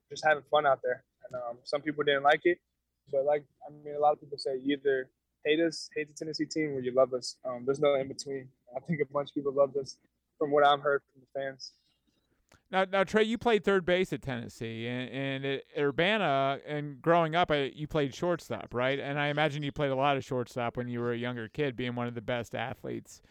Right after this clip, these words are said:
Speaker 2: on your teams. W-, w-, was that a big adjustment for you, learning how to play third base?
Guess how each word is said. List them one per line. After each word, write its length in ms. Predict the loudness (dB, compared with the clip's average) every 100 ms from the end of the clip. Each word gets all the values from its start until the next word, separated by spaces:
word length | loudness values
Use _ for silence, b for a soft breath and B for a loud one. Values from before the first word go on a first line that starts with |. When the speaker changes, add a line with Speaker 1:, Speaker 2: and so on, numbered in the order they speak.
| b b b
Speaker 2:
on 180 | -4 -4
your 160 | -4 -8
teams. 640 | -8 -8 -6 -8 -12 -16 -16 b b b
W-, 240 | -4 0 0
w-, 80 | 0
was 160 | 2
that 140 | 4 4
a 40 |
big 180 | 2 2
adjustment 460 | 2 2 0 -4 -2
for 160 | 0
you, 180 | 0 -2
learning 360 | 0 -2 -2 -2
how 100 | -2
to 80 |
play 160 | 0 -2
third 240 | 0 -4
base? 380 | -2 -4 -6 -12